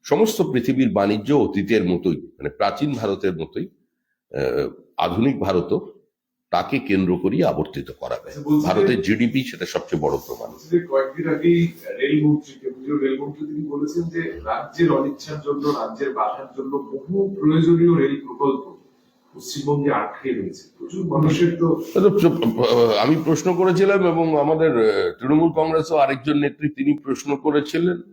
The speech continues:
Speaker 1: সদস্য লোকসভায়। তার প্রশ্নের উত্তরে আমরা যে লিখিত উত্তর পেয়েছি সেটা হচ্ছে কলকাতার মেট্রো রেল সহ কলকাতার পার্শ্ববর্তী অঞ্চলের বিভিন্ন রেল লাইন, আহ, কাজ আটকে আছে শুধুমাত্র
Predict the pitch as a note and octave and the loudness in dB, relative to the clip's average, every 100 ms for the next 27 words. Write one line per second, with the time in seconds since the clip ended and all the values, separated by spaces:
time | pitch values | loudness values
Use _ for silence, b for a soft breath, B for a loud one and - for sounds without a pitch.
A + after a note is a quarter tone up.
0 | _ - A2+ A#2+ - D3+ C#3+ A#2+ A2+ - | _ -2 0 0 0 0 2 2 0 0
1 | A#2 E3 F3+ - _ _ _ - B2 A#2 | 0 0 -4 -12 _ _ _ 0 0 0
2 | A#2+ - D#3+ C3+ - D3 D#3+ D#3 A2+ B2+ | -4 0 2 2 2 2 4 4 4 2
3 | B2 B2 - - F#2 D#3 C3+ A#2 - B2 | 2 0 -2 -6 -2 0 2 0 2 0
4 | - C3 C#3+ D3+ - A2+ A2+ - - G2+ | 2 0 0 -4 -2 0 0 -4 0 0
5 | G2 A#2 B2+ A2 F#2 E2+ A#2 G#2+ G#2 A2 | 2 0 2 2 0 0 0 2 2 2
6 | A#2 A#2 D3 B B B B - G#2 A2 | 2 2 -2 B B B B 0 2 2
7 | B2+ C#3 A2 G#2 - A2 A#2 A#2 A2 G#2 | 2 2 0 -2 -2 -4 -4 0 0 0
8 | - B2 A2+ E2 F#2+ D#3 E3 C#3 G2 D#2+ | -2 -2 -2 -2 2 4 4 4 2 2
9 | E2+ F#2 - b b b _ E2 E2 - | 0 0 -4 b b b _ -6 -4 0
10 | G2 F#2+ E2 - A2 E2+ - - - F2+ | 2 2 -2 -2 -2 -2 -2 -6 -6 -2
11 | F#2 G#2+ A2+ - | 0 0 -2 -4